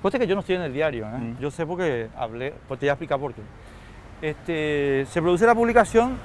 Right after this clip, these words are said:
Speaker 1: y entonces el nuncio Ariotti le llama a Sara Carte y le dice: "Si ustedes siguen con esto, nosotros le vamos a reventar a tu hermano". Entonces Sara, eh,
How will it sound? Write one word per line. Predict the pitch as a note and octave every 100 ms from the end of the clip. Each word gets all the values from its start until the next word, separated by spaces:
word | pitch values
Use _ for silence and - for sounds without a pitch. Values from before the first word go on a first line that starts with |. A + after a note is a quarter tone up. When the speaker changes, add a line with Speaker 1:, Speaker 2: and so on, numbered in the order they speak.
| -
Speaker 1:
y | F3
entonces | F#3+ F3 G#3 A3 A#3+ B3 - - - - - -
el | D#3 D#3
nuncio | E3 G#3 - F#3+ E3+ D3 C3 A#2 A#2+ - -
Ariotti | B2 C#3 G3+ F#3+ G3+ - - - - - - - - C#3+
le | C3+
llama | C#3+ F#3 E3 C3
a | B2+
Sara | - F3+ D#3
Carte | C#3 C3 D#3+
y | D#3
le | B2+
dice: | B2 A#2+ D#3 D3+ - - - - - -
"Si |
ustedes | E3+ F#3+ G#3
siguen | G#3+ G#3+
con | G#3 F#3+
esto, | A3+
nosotros | G#3+ F3 F3
le |
vamos | D3+ D#3+
a |
reventar | E3 F#3 D3 A2+ D#3
a |
tu | D#3+
hermano". | B2+ A#2 G#2 G#2+ - - - - - - - - - - - - - - - - -
Entonces | D#3 D#3 F3 F#3
Sara, | G3+ A3 - - - - - -
eh, | D#3+ D3 C3 B2